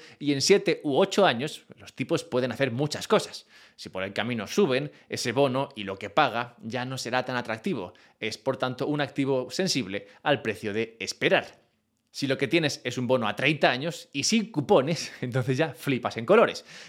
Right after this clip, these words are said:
Tienes una duración tremenda, ya que hasta el final del periodo no recibes nada. Una subida de tipos, por ejemplo, del uno por ciento, tumbaría el precio de ese bono un veinticinco por ciento. Por su parte, una acción tecnológica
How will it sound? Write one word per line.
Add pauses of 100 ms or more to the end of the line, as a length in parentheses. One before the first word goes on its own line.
Tienes
una
duración
tremenda, (220)
ya
que
hasta
el
final
del
periodo
no
recibes
nada. (220)
Una
subida
de
tipos,
por
ejemplo,
del
uno
por
ciento, (220)
tumbaría
el
precio
de
ese
bono
un
veinticinco
por
ciento. (440)
Por
su
parte, (180)
una
acción
tecnológica